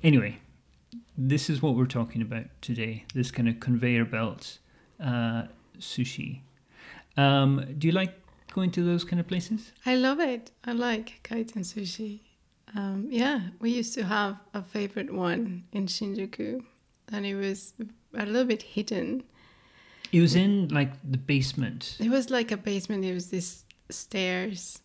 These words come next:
Speaker 1: Yeah.
Speaker 2: uh, open stairs, really, onto, like, very wide.
Speaker 1: Yeah.
Speaker 2: And you would go down to the basement, and yeah, it was, it was just like a, a circle.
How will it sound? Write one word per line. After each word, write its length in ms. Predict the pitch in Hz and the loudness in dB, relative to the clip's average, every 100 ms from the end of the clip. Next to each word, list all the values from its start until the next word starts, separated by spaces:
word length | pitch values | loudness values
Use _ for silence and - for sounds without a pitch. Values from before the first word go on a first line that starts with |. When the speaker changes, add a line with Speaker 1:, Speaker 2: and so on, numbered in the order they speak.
| - | -2
Speaker 1:
Yeah. 680 | 190 185 180 190 190 190 175 | 0 2 0 -2 -4 -4 -6
Speaker 2:
uh, 200 | - 226 | -4 0
open 280 | 254 254 233 | 2 2 0
stairs, 500 | - 214 185 185 - | 0 -2 -2 -2 -2
really, 320 | 190 185 180 - - | 0 -2 -6 -10 -6
onto, 340 | 190 190 202 190 - | -2 -2 -4 -10 -6
like, 340 | 208 208 220 | -2 -2 -2
very 160 | - 262 | 0 2
wide. 640 | 202 190 196 185 175 180 - _ - | 2 0 2 2 0 -2 -10 _ -2
Speaker 1:
Yeah. 240 | 123 113 139 - _ _ | 0 0 -4 -14 _ _
Speaker 2:
And 100 | 196 | -2
you 100 | 196 | -2
would 140 | 190 | -4
go 180 | - 190 | -4 -4
down 280 | 180 185 180 | -2 -2 -2
to 100 | 180 | -4
the 80 | 196 | -6
basement, 720 | 180 180 180 - 180 180 226 - | -4 -4 -4 -4 -4 -4 -6 -8
and 540 | 190 185 185 190 190 - _ _ | -6 -4 -4 -6 -8 -12 _ _
yeah, 420 | 226 277 277 202 180 - _ _ | -2 0 2 0 -2 -10 _ _
it 80 | - | -2
was, 320 | 226 214 - - | -2 -2 -8 -4
it 100 | 226 | -2
was 180 | 220 - | -2 -4
just 380 | - 294 - - | -4 -6 -4 -2
like 200 | 226 226 | -2 -4
a, 60 | - _ _ - - 247 - - | -10 _ _ -20 -14 -14 -12 -12
a 60 | |
circle. 760 | 185 - 240 247 - 185 208 | -6 0 0 0 -4 -6 -4